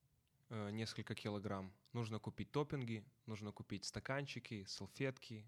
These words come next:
сахар. А, если вы в своей кофейне будете ставить, э, дополнительное, как, э, дополнительные продажи для, э, вместе с кофе, это печенье какое-нибудь, еще что-то, то, скорее всего, вам на это тоже понадобится пер-,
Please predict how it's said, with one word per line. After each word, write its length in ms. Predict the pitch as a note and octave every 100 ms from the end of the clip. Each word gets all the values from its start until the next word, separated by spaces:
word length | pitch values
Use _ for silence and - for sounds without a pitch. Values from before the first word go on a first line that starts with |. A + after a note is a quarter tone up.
| -
сахар. 560 | - A2+ A#2 - A2 G#2+ - - - - -
А, 440 | G2+ F#2+ F#2+ F#2 F#2 F#2+ - -
если 800 | A2+ A#2 - A2 G#2 G2+ G2+ G2
вы 180 | A2 A#2
в 60 |
своей 240 | - - A2
кофейне 440 | A#2 G#2+ A2+ G#2 G2+
будете 360 | G#2+ G#2 F#2+
ставить, 500 | G#2 - G#2 G2 -
э, 120 | G2 G2
дополнительное, 800 | G#2 - A#2 G#2+ - F#2+ F#2 - - - - -
как, 220 | G#2 -
э, 280 | F#2+ G2 F#2
дополнительные 840 | - G2 A2 A#2 A#2 - G#2 G2+ G2
продажи 520 | - G#2+ G#2+ G#2 G2
для, 580 | F#2+ F#2+ F#2+ F#2 F#2 F2+ - - - - -
э, 260 | G#2 F#2+ F#2
вместе 260 | G#2+ G#2 A2
с 60 |
кофе, 340 | - B2+ - G2+
это 280 | F#2+ F#2
печенье 520 | F#2 - - D#3+ D#3+ C3+
какое-нибудь, 640 | A2+ - A2 G#2 G2 F#2
еще 220 | F#2+ -
что-то, 260 | D3 - A2+
то, 420 | - G2+ G2 F#2+ - - -
скорее 260 | - - A#2+
всего, 200 | - A2+
вам 100 | A2
на 60 |
это 120 | A2 A2
тоже 240 | A#2 A2
понадобится 540 | G2+ G#2 G#2+ A#2+ B2 C3+
пер-, 180 | B2+